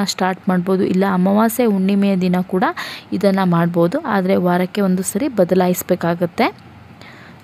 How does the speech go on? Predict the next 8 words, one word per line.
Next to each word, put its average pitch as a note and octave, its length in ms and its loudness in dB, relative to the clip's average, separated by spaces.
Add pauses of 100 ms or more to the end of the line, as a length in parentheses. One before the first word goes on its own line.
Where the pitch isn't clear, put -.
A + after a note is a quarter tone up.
ನೋಡಿದ್ರಲ್ಲ A3+ 600 4
friends, G#3+ 360 -2 (520)
ನಿಮ್ಮೆಲ್ಲರಿಗೂ A#3 600 2
ಈ A#3 80 0
ವಿಡಿಯೋ G3+ 360 2
ಇಷ್ಟ - 220 -6
ಆಗಿದೆ G3+ 280 0
ಅಂದ್ಕೊಂತೀನಿ. F3+ 640 0